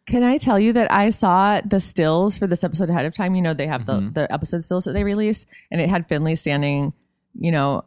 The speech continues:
Speaker 1: by Shane's bed,
Speaker 2: Mm-hmm.
Speaker 1: holding a box of stuff. And I
Speaker 2: Mm-hmm.
Speaker 1: was like, "I guess that Finley's gonna be moving out this episode with her box of stuff."
Speaker 2: But no.
Speaker 1: And then she walked in with fucking Gouda.
Speaker 2: What a, what
Speaker 1: And
Speaker 2: a
Speaker 1: I was
Speaker 2: gift.
Speaker 1: like, "Ugh,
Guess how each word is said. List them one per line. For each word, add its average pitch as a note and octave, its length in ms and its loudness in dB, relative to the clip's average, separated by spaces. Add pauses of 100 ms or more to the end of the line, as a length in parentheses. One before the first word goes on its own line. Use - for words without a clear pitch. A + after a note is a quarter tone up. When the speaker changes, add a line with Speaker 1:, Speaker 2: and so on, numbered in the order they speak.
(160)
Speaker 1:
by D#3 280 2
Shane's F#3 340 0
bed, E3 300 0
Speaker 2:
Mm-hmm. G#2 200 -8
Speaker 1:
holding G#3 380 0
a F#3 80 2
box E3 340 2
of C#4 100 -2
stuff. G#3+ 440 0
And A3 120 2
I A3 40 4
Speaker 2:
Mm-hmm. G#3+ 100 2
Speaker 1:
was A3+ 160 0
like, G#3+ 400 0
"I F#3+ 140 0
guess F#3 300 -2
that F#3+ 360 -2
Finley's G#3+ 360 0
gonna G#3+ 180 0
be G#3 140 -2
moving G#3+ 340 0
out G#3 160 0
this G3+ 160 -2
episode E3 460 -2
with E3+ 120 0
her G3 100 0
box F3 320 0
of G3+ 100 -10
stuff." F#3+ 580 0 (640)
Speaker 2:
But C#3 180 -4
no. E3 400 -6
Speaker 1:
And A3+ 140 4
then C#4 80 2
she E4+ 120 2
walked D#4 280 4
in F4 120 2
with F4+ 180 0
fucking F4 480 2 (440)
Gouda. A#3 640 4 (380)
Speaker 2:
What B2 180 0
a, C#3 60 2
what B2 100 2
Speaker 1:
And C4 100 6
Speaker 2:
a C4 40 6
Speaker 1:
I C4 80 4
was D4+ 140 2
Speaker 2:
gift. - 60 -4
Speaker 1:
like, C#4 320 2
"Ugh, G3+ 280 0